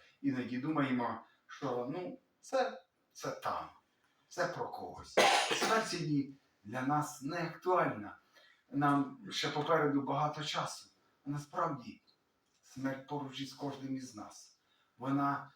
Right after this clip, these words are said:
ходить за кожним із нас. І чи царство Боже є близьким до нас? І коли це царство Боже буде не тільки близько до нас, а коли воно буде всередині нас,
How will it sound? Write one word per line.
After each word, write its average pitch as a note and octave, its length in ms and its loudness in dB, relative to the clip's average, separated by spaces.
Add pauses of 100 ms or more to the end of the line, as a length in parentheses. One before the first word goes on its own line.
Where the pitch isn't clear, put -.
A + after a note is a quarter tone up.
(140)
ходить C#3 500 4
за G#2+ 100 -8
кожним G#2+ 480 -8
із A2 160 -10
нас. G#2+ 400 -14 (760)
І C#3 100 -4
чи C3 180 -4
царство - 840 -4 (220)
Боже A#2 680 2
є A#2 180 -2
близьким A2 600 -6
до D#3+ 120 0
нас? - 480 -8 (280)
І B2 60 -10
коли D3+ 260 0
це D#3 160 -4
царство F3 560 0
Боже C#3+ 560 4 (840)
буде C#3+ 260 4
не C#3 200 6
тільки A#3 420 2
близько F3 560 0
до - 140 -4
нас, G#2+ 300 -8
а - 80 4
коли D#3+ 260 2
воно F3+ 260 2
буде F3 200 2
всередині E3+ 800 0
нас, - 460 0